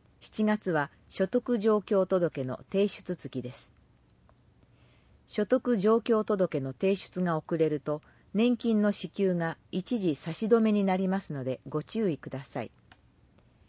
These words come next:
二十歳前の障害による障害基礎年金や福祉年金から切り替わった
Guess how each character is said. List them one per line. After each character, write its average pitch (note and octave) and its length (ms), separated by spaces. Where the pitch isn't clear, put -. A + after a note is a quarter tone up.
二 G#3 140
十 C4 140
歳 B3+ 300
前 A#3+ 200
の D3+ 120
障 G3 280
害 F#3 160
に E3+ 160
よ D#3 100
る D3 200
障 A#3+ 300
害 A3 220
基 - 80
礎 A3+ 200
年 G#3 220
金 C3 260
や B2+ 200
福 - 240
祉 A3+ 200
年 A3+ 240
金 D3+ 240
か C#3+ 120
ら C3+ 140
切 - 160
り G#3+ 100
替 G#3+ 140
わ G3 120
っ F#3+ 60
た C#3 160